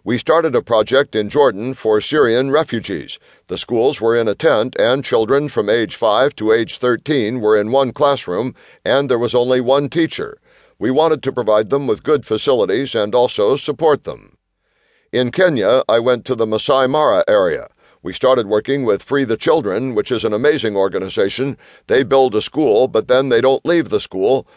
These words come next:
They say, "We want to make sure that the students are going there." The students are in good facilities,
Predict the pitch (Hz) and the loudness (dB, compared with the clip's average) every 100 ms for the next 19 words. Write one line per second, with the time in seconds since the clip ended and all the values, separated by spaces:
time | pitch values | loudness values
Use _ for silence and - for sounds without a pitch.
0 | _ - 117 113 123 123 120 - _ - | _ 0 0 2 2 2 2 -4 _ -4
1 | 151 151 135 120 113 - 139 113 131 113 | 2 4 4 2 0 -2 2 2 2 0
2 | - - 135 117 143 - 131 135 160 120 | -2 -4 -4 -4 -4 0 0 2 2 2
3 | 95 69 52 - _ _ _ - 87 131 | -2 -4 -8 -18 _ _ _ -14 -6 -4
4 | 117 143 - 113 101 95 143 123 104 - | -4 -4 0 0 0 0 0 0 -6 0
5 | 147 113 92 135 - | 2 2 0 -2 -6